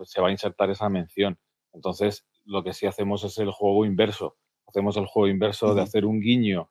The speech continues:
Speaker 1: sobre lo ya grabado dentro de la mención publicitaria, de tal manera que, eh, pues quede todo de manera mucho más natural y que no, no sea ahí un parche que suene demasiado forzado.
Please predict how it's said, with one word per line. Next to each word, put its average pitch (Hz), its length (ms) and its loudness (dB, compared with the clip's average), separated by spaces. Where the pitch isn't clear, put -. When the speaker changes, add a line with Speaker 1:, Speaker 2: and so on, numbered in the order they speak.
Speaker 1:
sobre 98 300 0
lo 98 100 2
ya 107 160 4
grabado 113 680 4
dentro 107 360 0
de 101 80 2
la 101 80 0
mención 98 320 -4
publicitaria, 98 640 -2
de 82 60 -2
tal 87 160 -4
manera 90 260 -2
que, 90 200 -6
eh, 82 220 -4
pues 87 220 -8
quede 98 240 2
todo 101 280 2
de 104 100 4
manera 98 280 0
mucho 98 240 -6
más 95 180 -6
natural 95 580 0
y 92 100 -2
que 85 240 -6
no, 85 360 -8
no 95 160 -4
sea 104 240 2
ahí 104 180 4
un 104 400 2
parche 101 680 0
que 90 120 -6
suene 95 340 -2
demasiado 87 400 -4
forzado. 82 400 -8